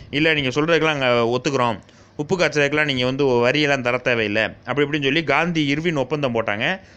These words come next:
So, அதனால ஆயிரத்தி தொள்ளாயிரத்தி முப்பத்தி ஒண்ணுல நடந்த இரண்டாவது வட்டமேசை மாநாடு அதே லண்டன்ல வந்து காந்தியடிகள் கலந்துக்கிறாங்க.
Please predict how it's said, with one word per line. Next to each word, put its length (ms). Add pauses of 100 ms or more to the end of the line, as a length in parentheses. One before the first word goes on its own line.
(100)
So, 140
அதனால 180
ஆயிரத்தி 300
தொள்ளாயிரத்தி 220
முப்பத்தி 400
ஒண்ணுல 240
நடந்த 280
இரண்டாவது 540
வட்டமேசை 380
மாநாடு 300
அதே 220
லண்டன்ல 320
வந்து 240
காந்தியடிகள் 600
கலந்துக்கிறாங்க. 420